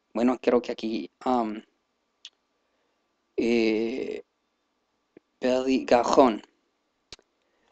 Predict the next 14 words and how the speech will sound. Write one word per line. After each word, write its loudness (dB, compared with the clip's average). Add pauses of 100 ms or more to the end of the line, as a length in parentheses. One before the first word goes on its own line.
(320)
Gajón. 0 (680)
Muy 2
interesante. 0 (880)
Porque, 0
eh, -6
versículo -2
catorce -2
dice, -2 (580)
"Eh, -2
la 4
serpiente, 0
por 0
cuanto 2
est-, -4